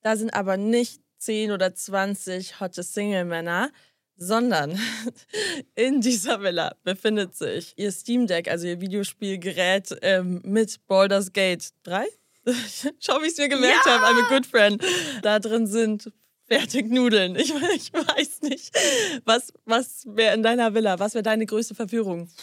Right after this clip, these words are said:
Speaker 2: Mein Ex-Freund,
Speaker 1: Dein
Speaker 2: Tiefkühlpizza, Burger,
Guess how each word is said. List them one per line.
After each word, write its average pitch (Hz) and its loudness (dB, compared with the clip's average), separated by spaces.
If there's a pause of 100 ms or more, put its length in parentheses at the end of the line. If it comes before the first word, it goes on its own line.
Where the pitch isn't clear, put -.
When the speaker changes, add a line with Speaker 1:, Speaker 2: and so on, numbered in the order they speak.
(460)
Speaker 2:
Mein 196 2
Ex-Freund, 185 -2
Speaker 1:
Dein 208 6
Speaker 2:
Tiefkühlpizza, 185 -2 (1120)
Burger, 220 4